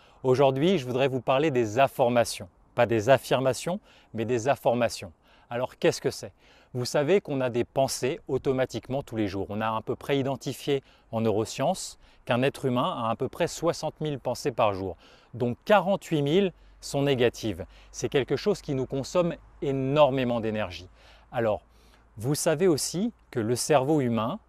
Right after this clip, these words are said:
notre inconscient, est sim-, sans a-, sans arrêt, pardon, en quête de réponse.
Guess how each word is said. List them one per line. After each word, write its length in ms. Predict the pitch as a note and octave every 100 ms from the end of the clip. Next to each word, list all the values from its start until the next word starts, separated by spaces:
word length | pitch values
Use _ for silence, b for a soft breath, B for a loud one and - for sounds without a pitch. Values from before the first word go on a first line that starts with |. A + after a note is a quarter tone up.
| _ _ -
notre 280 | G#2+ - C3+
inconscient, 600 | C3 C3 - - - G#3+ b b b b _
est 120 | B2+ G#2+
sim-, 380 | - - G3 E3+ -
sans 400 | - - G3+ D#3
a-, 160 | E3 -
sans 300 | - F#3 C#3+
arrêt, 180 | A2+
pardon, 400 | - A#2 G#2+ C#3 b b b _
en 140 | C3+ C3
quête 280 | F#3 D#3+
de 80 | A#2+
réponse. 880 | C3 A2+ B2 C3+ G#2+ F#2+ - - -